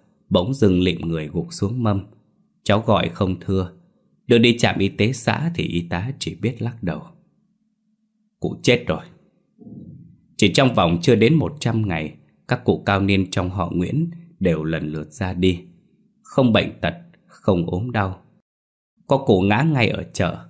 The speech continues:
cụ thì đi đái vào buổi sáng sớm ngã xuống ao mà chết đuối. Cụ khác thì đêm nằm co quắp trên giường. Sáng con cháu vào gọi không dậy, tay vẫn ôm chặt bức ảnh cụ tổ trên bàn thờ. Dân trong họ bắt đầu hoảng loạn,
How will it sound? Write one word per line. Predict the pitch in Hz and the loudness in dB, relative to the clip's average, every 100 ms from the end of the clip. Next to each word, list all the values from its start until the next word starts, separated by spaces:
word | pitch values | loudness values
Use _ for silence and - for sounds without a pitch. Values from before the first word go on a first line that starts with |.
| - _ | -20 _
cụ | - 90 85 | 2 4 4
thì | 82 | 4
đi | 98 | 4
đái | 92 95 151 | 4 2 2
vào | 104 80 | 0 0
buổi | 80 78 | -2 -4
sáng | - 95 | -2 -2
sớm | 139 - 98 143 135 | -2 2 2 2 0
ngã | - | 0
xuống | 139 - - | 0 0 0
ao | 107 98 | 0 -2
mà | 80 - | -2 -6
chết | - 131 - | -4 -4 2
đuối. | 98 120 170 - - _ _ _ _ _ _ _ _ - | 4 4 -2 -6 -18 _ _ _ _ _ _ _ _ 2
Cụ | 104 | 2
khác | - 147 - | 4 -2 0
thì | 90 | 2
đêm | 98 107 107 | 4 4 4
nằm | 87 85 85 | 2 0 2
co | 104 | 0
quắp | - 139 143 | 2 -2 -2
trên | - 104 98 | -2 -2 -2
giường. | 90 85 80 80 _ _ _ _ | -2 -2 -4 -10 _ _ _ _
Sáng | - 104 117 - | -2 2 2 4
con | 107 | 2
cháu | 110 120 | 2 -2
vào | 143 85 | 0 -2
gọi | 80 90 82 | 0 -2 -2
không | 85 110 101 | -4 -4 -4
dậy, | 98 92 82 - _ _ | -2 -2 -2 -10 _ _
tay | - 95 | 2 4
vẫn | 92 107 143 | 4 2 2
ôm | 107 98 - | 2 2 0
chặt | 87 - | -4 -2
bức | 151 | -2
ảnh | - 85 82 - | 0 -2 0 -2
cụ | 82 - | -2 0
tổ | 90 80 - | 0 0 -2
trên | 107 98 | -2 -2
bàn | 82 78 - | -4 -6 -6
thờ. | 87 80 - _ _ _ _ _ _ _ _ | -4 -4 -6 _ _ _ _ _ _ _ _
Dân | 120 120 | 4 4
trong | 127 113 | 4 2
họ | 117 90 | 2 2
bắt | 87 131 | 2 0
đầu | 85 82 | -2 -2
hoảng | 85 85 82 | -4 -6 -4
loạn, | 85 85 - | -4 -4 -6